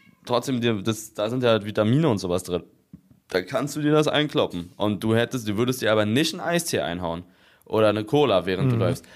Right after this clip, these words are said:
Speaker 1: Aber man muss auch da dazu sagen, du würdest dir höchstwahrscheinlich im Restaurant eher eine Cola bestellen als, ähm, Vitaminwasser, ne? Aber das ist,
Speaker 2: Wahrscheinlich,
Speaker 1: das
Speaker 2: ja.
Speaker 1: ist unser Ding. Wir wollen, dass die Leute das trinken und checken, dass es was anderes ist. Es ist nicht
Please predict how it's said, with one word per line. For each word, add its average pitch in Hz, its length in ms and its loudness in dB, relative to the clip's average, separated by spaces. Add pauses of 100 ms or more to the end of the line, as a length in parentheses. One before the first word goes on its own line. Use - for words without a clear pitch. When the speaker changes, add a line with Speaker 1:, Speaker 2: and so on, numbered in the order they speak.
(120)
Speaker 1:
Aber 117 140 2
man 120 80 2
muss 135 160 4
auch 139 100 2
da 123 100 4
dazu 113 280 -2
sagen, 123 340 -2 (240)
du 110 100 0
würdest 120 240 -2
dir 113 140 -4
höchstwahrscheinlich 127 680 -2
im 110 200 0
Restaurant 110 680 0
eher 110 380 0
eine 107 140 -8
Cola 135 300 -4
bestellen 98 540 -2 (300)
als, 98 560 0
ähm, 98 320 -4
Vitaminwasser, 104 680 -2
ne? 98 240 -6 (360)
Aber 101 260 -2 (380)
das 127 280 0
ist, 127 60 -2
Speaker 2:
Wahrscheinlich, 123 360 4
Speaker 1:
das 147 120 0
Speaker 2:
ja. 123 80 2
Speaker 1:
ist 123 140 2
unser 123 300 4
Ding. 110 320 0
Wir 95 180 0
wollen, 131 500 2 (520)
dass 104 180 -2
die 113 120 -8
Leute 113 280 2
das 104 240 -4
trinken 139 420 -2
und 104 360 0
checken, 127 460 0
dass 104 260 0
es - 320 -6
was - 260 -4
anderes 110 540 -2
ist. - 180 -8
Es 85 160 -4
ist - 440 -6
nicht 123 380 -2